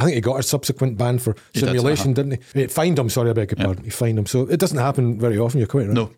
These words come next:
Speaker 2: not at all. Um, and same as, uh, we said last week with Hatate.
Speaker 1: Yeah.
Speaker 2: That, I, in my opinion, if, if it's missed on the day, and it was,
Speaker 1: Mm-hmm.
Speaker 2: retrospectively, that should be a,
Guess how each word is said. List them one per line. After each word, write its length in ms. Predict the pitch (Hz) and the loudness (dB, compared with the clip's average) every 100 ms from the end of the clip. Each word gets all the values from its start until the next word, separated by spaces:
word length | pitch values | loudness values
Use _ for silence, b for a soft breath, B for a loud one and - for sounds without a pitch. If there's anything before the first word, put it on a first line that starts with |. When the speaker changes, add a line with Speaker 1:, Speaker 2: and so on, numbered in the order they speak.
| - | -6
Speaker 2:
not 160 | 113 | -4
at 100 | 104 | -2
all. 180 | 101 123 B B B - | -4 -4 B B B -6
Um, 340 | 104 104 98 - | -2 0 0 0
and 520 | 107 101 95 - - _ _ | -2 0 0 -2 -8 _ _
same 240 | - 110 | -4 0
as, 320 | 95 - - - | 0 -2 -8 -4
uh, 300 | 98 92 90 85 - | -2 0 -2 -6 -6
we 80 | 107 | -4
said 200 | - 95 | 0 -2
last 260 | 92 98 - | -2 -4 -2
week 180 | 110 - | -4 -2
with 460 | 95 - - - - | -4 -4 -16 -16 -8
Hatate. 500 | - 107 117 143 127 | -4 -2 -2 -4 0
Speaker 1:
Yeah. 180 | 143 - - _ _ _ _ _ | -2 -2 -8 _ _ _ _ _
Speaker 2:
That, 340 | 98 95 - - | -4 -4 -6 -8
I, 180 | 98 107 - | -6 -4 0
in 120 | 104 | 2
my 180 | 95 131 | 2 0
opinion, 440 | - 92 98 104 | 0 -2 0 0
if, 180 | 98 - - | -2 -6 -8
if 140 | 101 | -8
it's 160 | - - | -4 -2
missed 240 | 127 - | -2 -2
on 100 | 113 | -2
the 80 | 92 | -2
day, 160 | 92 110 | 0 0
and 80 | 87 | 0
it 60 | |
was, 360 | 90 110 95 - B B B | 0 0 -2 -6 B B B
Speaker 1:
Mm-hmm. 160 | 104 113 _ _ 180 - | 0 -2 _ _ -18 -4
Speaker 2:
retrospectively, 840 | 123 123 - 110 120 - 101 98 - | -4 -2 -4 -4 -4 -4 -2 -2 -2
that 120 | 117 - | -6 -4
should 100 | 104 | -2
be 80 | 107 | -2
a, 160 | 101 | -2